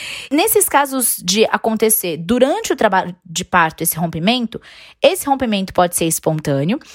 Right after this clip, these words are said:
mas também pode ser provocado, que é chamado amniotomia, que eu já vou falar sobre isso daqui a pouquinho, tá bom? E também existem casos, gente, que o bebê nasce envolto na bolsa. São chamados de bebês impelicados, que também é um caso,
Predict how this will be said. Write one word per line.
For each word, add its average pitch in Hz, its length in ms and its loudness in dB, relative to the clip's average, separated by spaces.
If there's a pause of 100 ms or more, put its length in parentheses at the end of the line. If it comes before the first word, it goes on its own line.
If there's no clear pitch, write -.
(160)
mas 302 140 2
também 277 320 0
pode 269 240 2
ser 277 240 2 (140)
provocado, 320 720 0 (100)
que - 80 2
é 226 60 4
chamado 208 320 2
amniotomia, 202 680 0
que 233 100 -4
eu 240 40 0
já 233 100 0
vou 226 100 -2
falar - 240 2
sobre 208 300 -4
isso - 240 -6
daqui 214 220 0
a 220 40 0
pouquinho, - 380 -4
tá - 100 -2
bom? 240 200 4 (140)
E 277 80 0
também 440 320 -2
existem 330 340 0
casos, 185 360 0
gente, 151 280 -4 (280)
que - 80 0
o - 20 4
bebê 220 300 2
nasce 202 440 0 (320)
envolto 247 720 2
na 247 120 2
bolsa. 151 460 -2 (500)
São 185 200 0
chamados 185 300 0
de 175 60 -6
bebês 180 260 0
impelicados, 202 560 -4
que 277 100 -2
também 311 220 0
é 262 40 2
um 254 60 -2
caso, 196 360 0